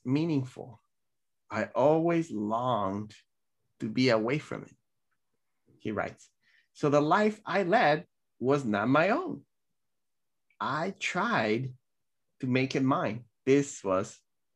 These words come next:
my struggle." So, okay, so that's, this is a struggle. So it is possible to become alienated from the very life that you're living,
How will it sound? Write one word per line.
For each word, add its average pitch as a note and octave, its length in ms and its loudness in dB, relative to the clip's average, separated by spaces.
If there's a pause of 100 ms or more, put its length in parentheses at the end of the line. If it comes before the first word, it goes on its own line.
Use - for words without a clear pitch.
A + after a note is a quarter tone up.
(120)
my F2+ 120 -10
struggle." - 500 -14 (1700)
So, C#3 600 2 (920)
okay, B2 220 -4
so A2+ 140 -8
that's, F#2+ 300 -6
this A2 200 -8
is A2+ 140 -8
a B2+ 60 -6
struggle. B2+ 440 -4
So G#2+ 400 -6
it D3+ 160 2
is F#3 200 2
possible B2+ 720 -4 (100)
to B2 80 -4
become - 1200 -2
alienated C3 600 4
from B2 200 0
the A2+ 120 2
very B2 300 4
life A#2 300 0
that A2 100 -4
you're G2 140 -2 (140)
living, F#2+ 260 -8